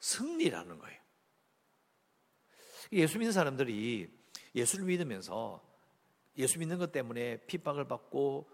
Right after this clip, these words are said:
욕도 얻어먹고 어려움을 겪어도 실제로는 자신이 이미 이긴 사람이라는 것을 우리는 알아야 된다는 거예요.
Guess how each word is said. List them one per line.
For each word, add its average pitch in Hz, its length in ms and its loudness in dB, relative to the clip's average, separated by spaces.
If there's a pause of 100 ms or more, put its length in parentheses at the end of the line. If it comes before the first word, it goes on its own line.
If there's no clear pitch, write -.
욕도 127 300 0
얻어먹고 131 680 0
어려움을 190 340 4
겪어도 117 720 -4 (400)
실제로는 240 600 2
자신이 165 400 -2
이미 202 440 2 (280)
이긴 262 520 0
사람이라는 180 880 2
것을 240 240 6
우리는 135 300 0
알아야 135 220 0
된다는 95 380 -8
거예요. - 180 -20